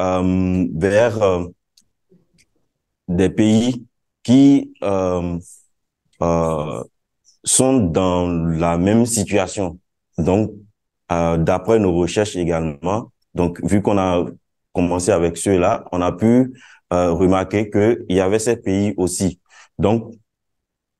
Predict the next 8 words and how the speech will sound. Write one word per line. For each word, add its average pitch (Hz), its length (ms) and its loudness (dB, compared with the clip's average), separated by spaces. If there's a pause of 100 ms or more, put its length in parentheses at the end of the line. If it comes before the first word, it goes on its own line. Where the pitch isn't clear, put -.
(140)
et, 92 340 2 (100)
et 104 200 -2
c'est 95 140 -6
ça, 117 180 0
vous 101 140 -2
remarquez 92 520 -2
en, 82 680 -8
en, 65 420 -4